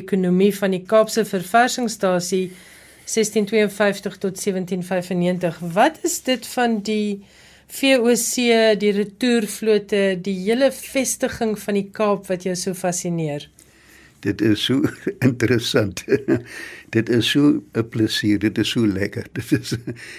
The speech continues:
Speaker 2: daar is geen einde aan die, aan die V O C nie. Jy kan medisyne uit die V O C hoek bestudeer. Ons het gehad, eh, K de Villiers, professor K de Villiers. Hy was
Speaker 1: Mhm.
Speaker 2: 'n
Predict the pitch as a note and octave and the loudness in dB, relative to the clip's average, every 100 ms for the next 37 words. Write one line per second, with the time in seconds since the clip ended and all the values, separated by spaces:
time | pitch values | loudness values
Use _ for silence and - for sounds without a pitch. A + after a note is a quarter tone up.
0 | - A#2+ G#2+ - C3+ - D#3 D3+ - _ | -4 0 2 2 -2 0 2 2 0 _
1 | C#3 C#3+ C3+ B2+ - A#2+ G#2 G#2 G#2+ G#2 | 2 2 4 0 0 -4 -4 -4 -6 -8
2 | _ _ _ - - G#2+ G#2+ G#2+ G#2 B2+ | _ _ _ -20 -8 -2 -2 -2 -4 0
3 | A2 A2 G#2 - G#2 F#2+ F#2 - A#2 A2 | 2 2 0 0 -2 -2 -10 -6 -4 0
4 | C3 A2+ A2+ - - C#3 - A#2 A#2+ A#2+ | 2 2 -2 -8 -10 -8 -6 0 2 4
5 | - C#3+ C3 A2 F#2+ - _ - - B2 | 4 4 4 4 0 -10 _ -10 -2 0
6 | A#2 G#2+ - C3 A#2+ A#2+ - A2+ G#2 G2 | 2 0 0 4 4 4 2 2 2 0
7 | - - G#2+ - G2 G2 G2 G#2 A#2 A2+ | -4 -8 -8 -6 -6 -6 -8 -4 -4 -2
8 | - A2+ A2 A2 A2 - A#2+ A#2+ - - | -4 -4 -2 -2 -2 -4 -4 -6 -10 -20
9 | - - - _ - C#3+ B2 A#2 G#2+ A#2 | -20 -20 -20 _ 0 4 4 4 4 4
10 | G2 - A2+ - A#2 A2+ - B2+ A2+ A2 | 2 0 -4 0 0 0 0 0 2 0
11 | G#2+ A2 - - - - G3+ A#2 | -2 -4 0 2 4 2 0 -4